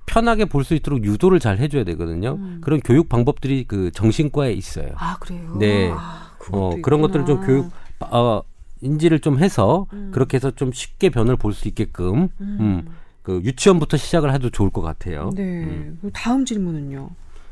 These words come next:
Speaker 2: 유산균 관련.
Speaker 1: 사실 유산균이 의미가 없다고 많이 얘기해요. 우리 애기들 딱 태어나자마자 그 분유에 섞여서 유산균
Speaker 2: 네,
Speaker 1: 먹이잖아요.
Speaker 2: 네, 네, 네.
Speaker 1: 근데 그게
Speaker 2: 피로리
Speaker 1: 변을 본-,
Speaker 2: 땡
Speaker 1: 예.
Speaker 2: 하면서.
Speaker 1: 변을 보는데 그렇게 큰 영향이 없다고 얘기를 하거든요.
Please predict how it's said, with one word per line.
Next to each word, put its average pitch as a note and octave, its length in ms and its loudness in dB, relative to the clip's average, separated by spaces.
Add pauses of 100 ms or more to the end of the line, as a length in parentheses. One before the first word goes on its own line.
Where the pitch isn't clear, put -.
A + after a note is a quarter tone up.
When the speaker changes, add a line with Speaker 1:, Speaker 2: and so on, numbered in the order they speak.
(460)
Speaker 2:
유산균 A3 540 2
관련. C#3 360 -10 (800)
Speaker 1:
사실 D#3+ 360 -2
유산균이 F3 640 4
의미가 C3 360 4
없다고 D3 420 2
많이 F#2 320 0
얘기해요. F2+ 260 -2
우리 B2 260 0
애기들 D#3+ 460 2
딱 D3+ 180 -6
태어나자마자 D#3 800 2
그 B2 100 -2
분유에 D#3+ 460 6
섞여서 F3 400 0
유산균 B2 340 2
Speaker 2:
네, G#2 100 4
Speaker 1:
먹이잖아요. A#2 600 4
Speaker 2:
네, D#2 40 -6
네, - 100 -10
네. E3 120 -12 (220)
Speaker 1:
근데 D#3 220 0
그게 F3 440 0 (240)
Speaker 2:
피로리 - 160 -4
Speaker 1:
변을 D#3+ 300 8
본-, D3+ 260 4
Speaker 2:
땡 G2+ 260 -2
Speaker 1:
예. G2 220 4
Speaker 2:
하면서. F3 420 -8 (260)
Speaker 1:
변을 D#3 340 6
보는데 D#3 400 2
그렇게 B2 280 -2
큰 F3+ 300 -2
영향이 A2+ 380 0
없다고 C3+ 420 -4
얘기를 E2+ 280 -4
하거든요. F2 420 -8